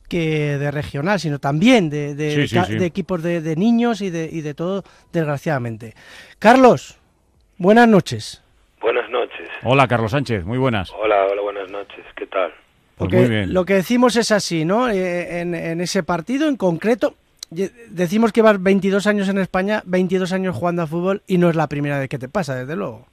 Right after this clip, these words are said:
Speaker 3: Sí, no, lamentablemente sí, ya me pasó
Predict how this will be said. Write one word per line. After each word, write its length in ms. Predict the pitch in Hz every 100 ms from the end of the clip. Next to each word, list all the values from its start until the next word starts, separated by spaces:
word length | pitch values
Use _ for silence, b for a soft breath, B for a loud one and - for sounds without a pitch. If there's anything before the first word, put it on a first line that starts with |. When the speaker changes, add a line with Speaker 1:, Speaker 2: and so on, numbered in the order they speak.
| _ _ _ _ -
Speaker 3:
Sí, 60 | 113 101 104
no, 300 | 110 95 87 - -
lamentablemente 880 | 98 101 95 101 104 110 107 110 101 98
sí, 240 | 90 87 _ 104
ya 80 | 95
me 100 | 92
pasó 560 | 92 - 101 95 90